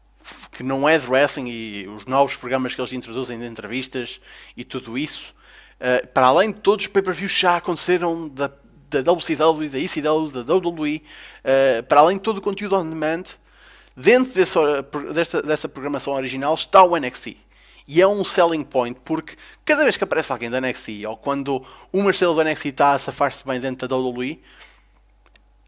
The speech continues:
o público canta N X T, os, os comentadores mencionam N X T, e apesar de no início do, do lançamento da Network não ser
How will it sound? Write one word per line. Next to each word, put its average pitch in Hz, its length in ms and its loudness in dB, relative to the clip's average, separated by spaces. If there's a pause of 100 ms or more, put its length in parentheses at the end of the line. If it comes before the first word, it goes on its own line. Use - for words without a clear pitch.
(160)
o 160 80 -10
público 202 360 -4
canta 135 200 -2
N 110 100 -2
X - 120 -12
T, 113 320 -8
os, 120 380 -12
os 147 100 -10
comentadores 151 460 -8 (280)
mencionam 135 640 -2
N 123 140 -2
X - 160 -8
T, 120 260 -8 (440)
e 135 520 -4 (520)
apesar 254 420 4
de 247 80 -6
no 233 260 -2
início 233 380 -4
do, 170 220 -16
do 143 160 -14
lançamento 190 520 -2
da 156 120 0
Network - 360 -6 (400)
não 196 300 2
ser 180 500 0